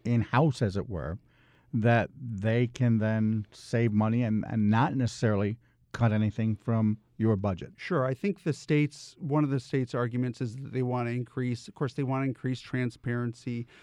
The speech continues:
Speaker 2: They want to, you know, increase the amount of rebates that they're able to get on some of these drugs.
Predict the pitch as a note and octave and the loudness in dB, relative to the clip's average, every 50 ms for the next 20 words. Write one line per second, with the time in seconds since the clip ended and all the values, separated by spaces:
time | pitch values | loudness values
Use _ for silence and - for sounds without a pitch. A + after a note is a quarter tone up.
0 | - - - _ - B2+ B2+ B2 B2 B2+ C3 C3+ A#2+ - - - C3 B2 B2 B2 | -20 -20 -20 _ -4 -2 0 2 2 2 2 0 0 -2 -2 0 0 2 2 2
1 | B2 A#2+ B2 A#2+ A#2 - - C3+ B2 - - C#3+ B2+ - - C3+ B2+ B2 A#2+ A#2 | 0 0 0 0 0 0 0 0 0 2 2 0 0 2 2 2 2 2 2 0
2 | G#2+ A#2+ B2 B2 A#2 - A#2 A#2+ A#2+ - - A2+ - A#2+ A#2+ B2 A#2+ A#2+ A#2 A#2 | 0 0 0 0 0 0 0 0 0 -2 -4 -4 0 2 2 2 2 2 0 0
3 | A2 A#2 A2+ B2 A#2+ A#2 A2+ A#2 A2+ A2 - - B2 A#2 A2+ G#2 A#2 A#2 A2 - | -2 0 0 0 2 2 2 2 0 0 0 0 2 2 2 0 0 -2 -4 -4
4 | - - B2 A#2+ A#2 A2+ A2 G#2+ - - | -4 -2 0 0 0 -2 -4 -8 -12 -16